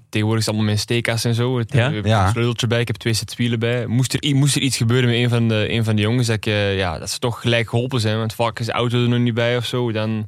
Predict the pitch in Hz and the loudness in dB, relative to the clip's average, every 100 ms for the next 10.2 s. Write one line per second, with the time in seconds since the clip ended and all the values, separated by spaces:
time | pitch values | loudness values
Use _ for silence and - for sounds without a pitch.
0 | _ - 127 165 165 170 156 180 247 175 | _ 0 2 4 2 4 4 2 2 0
1 | 170 170 180 - 120 135 123 120 123 131 | 2 2 2 2 0 2 0 0 0 0
2 | 170 170 165 143 - 165 170 135 147 160 | 0 -2 0 0 0 0 2 0 0 -2
3 | 160 139 151 160 151 135 120 139 131 139 | 0 -2 0 0 0 0 0 -2 -2 0
4 | 131 131 123 123 131 147 139 - 117 131 | 0 0 0 2 2 2 0 -2 -4 -2
5 | 120 101 120 143 143 - 117 139 135 120 | -2 -2 -2 0 -2 -2 2 2 2 2
6 | 131 135 120 117 120 95 85 127 131 131 | 2 0 0 2 2 2 0 0 -2 -2
7 | 127 135 - 120 127 170 208 214 202 185 | -4 -6 0 4 4 4 2 2 2 0
8 | - 185 175 - 190 - 208 123 117 131 | 0 -2 -2 -2 -4 -2 0 0 2 0
9 | 127 - 120 127 131 127 131 123 123 - | -2 -8 -4 0 2 0 2 2 2 0
10 | - 127 | -2 0